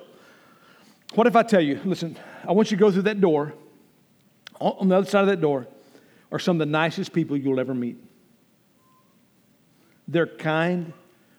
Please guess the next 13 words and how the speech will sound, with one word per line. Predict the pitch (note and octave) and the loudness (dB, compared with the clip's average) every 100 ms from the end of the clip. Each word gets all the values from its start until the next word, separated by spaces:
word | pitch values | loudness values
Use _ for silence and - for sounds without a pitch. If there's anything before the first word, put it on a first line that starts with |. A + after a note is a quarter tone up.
| - | -8
they're | D#3 | -6
gracious, | A#2+ C#3+ D#3 D#3 E3+ - - | -4 -2 -2 -2 -8 -10 -4
they're, | D#3 E3+ - - _ - - _ - | -2 -2 -6 -20 _ -20 -20 _ -8
they're | G#3 | -4
just | A#3+ A#3 | -2 0
all | G#3+ | 0
good | F#3+ G#3+ | 0 -2
Christian | - A#3 A#3 G3 | -2 -4 -4 -4
people. | A#3 C4+ A2+ - _ _ _ _ _ _ _ _ _ _ | -4 -6 -10 -16 _ _ _ _ _ _ _ _ _ _
They | - G3+ | -2 2
just | G3+ E3+ | 0 2
love | F#3+ G#3 | 2 2
Jesus, | D3+ G3+ G#3+ G3+ A#3 - - | -2 -2 -2 -2 -6 -10 -20